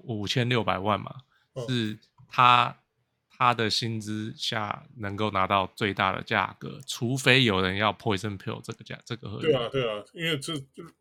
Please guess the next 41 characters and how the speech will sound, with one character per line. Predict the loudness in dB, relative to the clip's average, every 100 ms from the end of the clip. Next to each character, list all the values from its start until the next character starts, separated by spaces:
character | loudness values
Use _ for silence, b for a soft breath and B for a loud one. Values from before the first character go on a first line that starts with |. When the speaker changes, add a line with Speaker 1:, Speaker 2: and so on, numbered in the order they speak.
| -6
Speaker 2:
因 | -2
为 | 0
他 | 2
是 | 2
R | 0 0
F | -2 -2
A | -4
嘛， | -6 -10
所 | -8 -10
以 | -8
别 | -8 -4
队 | 0 2
如 | 2
果 | 0
说 | -2
想 | -8 -10 -6
要， | -4 -4 -8 -12 _ _ _ _ _ _ _
就 | -4 -4
譬 | -6 -10 -4
如 | 0
要 | 2
开 | 0 -2 -2
个 | -2
hundred | -6 -8 -8
million | -8 -6 -8 -10
也 |
是 | -12 -14
可 | -12 -12
以 | -14
啊， | -18 -20 _
就 | -14
是 | -8 -2
Speaker 1:
不 |
是， | 2
不 | 4
是， | 4 2 b b
so， | 4 6 6 2 -6 -4
不 | 0
是 |
hundred | 2 0 0
million，so， | -2 -6 0 2